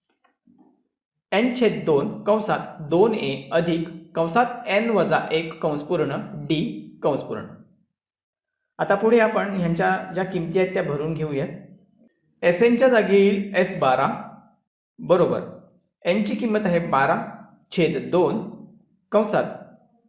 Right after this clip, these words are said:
दोन ए, कारण की आपल्याला एची किंमत माहीत नाही, अधिक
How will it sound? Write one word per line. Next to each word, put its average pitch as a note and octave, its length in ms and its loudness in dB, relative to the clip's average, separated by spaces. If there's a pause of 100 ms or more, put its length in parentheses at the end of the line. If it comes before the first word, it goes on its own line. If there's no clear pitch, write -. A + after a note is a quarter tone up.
(280)
दोन G3 380 6
ए, E3+ 260 -2
कारण D#3+ 200 0
की F3 100 0
आपल्याला F3 260 2
एची E3+ 340 0
किंमत D3 400 -4
माहीत C3 280 -6
नाही, B2+ 180 -6 (400)
अधिक D#3+ 320 2